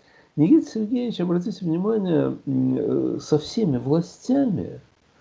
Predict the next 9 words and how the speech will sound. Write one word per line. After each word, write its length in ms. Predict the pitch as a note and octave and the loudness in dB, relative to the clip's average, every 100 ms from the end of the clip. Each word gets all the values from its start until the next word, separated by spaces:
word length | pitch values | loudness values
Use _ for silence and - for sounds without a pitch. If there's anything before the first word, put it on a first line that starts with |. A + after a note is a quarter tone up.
| _ _ B2+ | _ _ 2
был 180 | F3 | 2
вполне 480 | A#3+ - F#3+ G#3 C4 | 4 2 2 2 0
дружен. 500 | A#3+ G#3 G3 C#3 - - _ _ _ _ - _ _ | 0 0 0 0 -4 -20 _ _ _ _ -20 _ _
И 80 | G3 | -4
с 140 | F#3+ | -2
Ельциным 580 | D3 F3 F#3+ F3+ D#3 D3+ | 2 2 2 -2 -2 -2
он 40 | D3 | 0
был 160 | C#3+ C#3 | 0 0
дружен, 540 | C#3 C#3 C3 - | 2 0 -2 -8